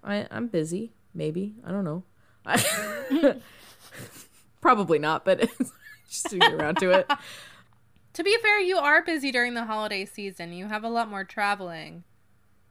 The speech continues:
Speaker 1: Yeah, that's true. I'm a, I'm a traveling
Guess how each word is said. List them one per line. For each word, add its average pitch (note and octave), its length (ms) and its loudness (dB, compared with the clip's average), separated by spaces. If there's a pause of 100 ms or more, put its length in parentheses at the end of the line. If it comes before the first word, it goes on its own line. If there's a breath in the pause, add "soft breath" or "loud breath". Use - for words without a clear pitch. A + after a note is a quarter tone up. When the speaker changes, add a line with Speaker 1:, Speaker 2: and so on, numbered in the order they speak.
(460)
Speaker 1:
Yeah, G#3 220 6
that's F#3 240 4
true. D#3+ 320 2
I'm F3+ 160 2
a, E3 320 2
I'm F3 80 0
a E3 80 2
traveling F#3+ 1000 0